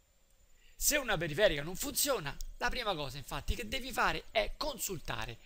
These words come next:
questa unità del pannello di controllo per rilevare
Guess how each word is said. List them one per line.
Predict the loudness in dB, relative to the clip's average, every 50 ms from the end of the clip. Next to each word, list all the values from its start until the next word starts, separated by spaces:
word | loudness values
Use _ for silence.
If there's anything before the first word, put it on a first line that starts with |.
| -18 -16 -14 -8
questa | -2 0 2 2 2 2 2 0 -2 -2 -2 -8 -12 -10
unità | -8 -6 -6 -2 4 4 4 6
del | 4 2 -2 -2
pannello | -2 -2 -2 0 -2 -2 -2
di | -4
controllo | -4 -6 -6 -4 0 0 2 2 0 -2 -6 -12 -14 -18 -20 -20 -10 0
per | 4 4 4
rilevare | 4 2 0 0 4 8 10 12 12 12 10 6 2